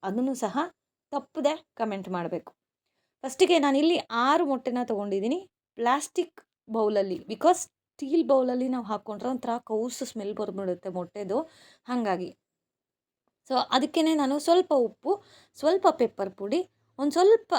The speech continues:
ಒಂದು ಚಿಟಿಕೆ ಆಗೋಷ್ಟು ಅರಿಶಿನ ಹಾಕಿ ನೀಟಾಗಿ ಬೀಟ್ ಮಾಡ್ಕೋಬೇಕು. So yellow color and white color-ು ಎರಡನ್ನೂ ಸಕ್ಕತ್ತಾಗಿ, ಎರಡನ್ನೂ ಮೆಲ್ಟ್ ಆಗೋ ಥರ ನಾವಿಲ್ಲಿ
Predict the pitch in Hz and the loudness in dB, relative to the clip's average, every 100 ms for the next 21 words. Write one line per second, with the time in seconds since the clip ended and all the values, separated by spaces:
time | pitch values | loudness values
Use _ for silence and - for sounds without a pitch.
0 | - 233 285 359 - - - 262 208 190 | 0 -2 0 0 -2 -6 0 0 0 -6
1 | - - 220 220 - 247 202 190 190 330 | -8 -4 -2 -2 -2 -4 -2 -6 -4 -6
2 | 359 _ _ _ 226 247 302 359 381 285 | -6 _ _ _ -2 2 4 4 2 0
3 | 233 277 202 226 240 226 196 - 180 175 | 0 0 -2 -4 -4 -6 -8 -6 -2 -2
4 | - - _ - 202 202 190 220 262 294 | -4 -12 _ -6 -4 -2 -2 0 0 2
5 | 311 320 240 190 208 - 202 196 226 220 | 2 2 0 0 -2 -4 -4 -4 -4 -2
6 | 185 190 240 254 233 262 226 - - - | 2 4 4 2 2 0 -4 -10 -12 -6
7 | 269 240 226 262 285 _ _ _ 208 247 | -2 -2 -2 -6 -8 _ _ _ 2 4
8 | 311 359 370 359 - 240 302 311 269 220 | 6 4 4 0 0 0 2 2 2 0
9 | 220 240 277 214 220 349 | 0 0 2 0 2 0